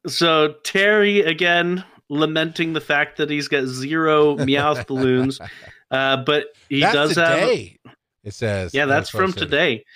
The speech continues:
Speaker 1: That's from an hour ago. Still zero balloons, uh, but has a, has a rocket balloon on this, on the screenshot, just not a Meowth balloon.
Speaker 2: Right.
Speaker 1: And then,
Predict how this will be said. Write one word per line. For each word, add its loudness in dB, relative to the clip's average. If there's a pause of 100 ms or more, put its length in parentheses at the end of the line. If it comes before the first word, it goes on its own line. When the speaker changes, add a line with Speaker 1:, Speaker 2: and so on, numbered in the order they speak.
(540)
Speaker 1:
That's -2
from 2 (800)
an -2
hour 2
ago. -10 (540)
Still -2
zero 0
balloons, -2 (240)
uh, -2
but -4
has -4
a, 0
has -2
a -2
rocket 0
balloon 2
on 2
this, -4
on 0
the -2
screenshot, -4 (400)
just -6
not 2
a 2
Meowth 0
balloon. -12
Speaker 2:
Right. -12 (1700)
Speaker 1:
And 2
then, 0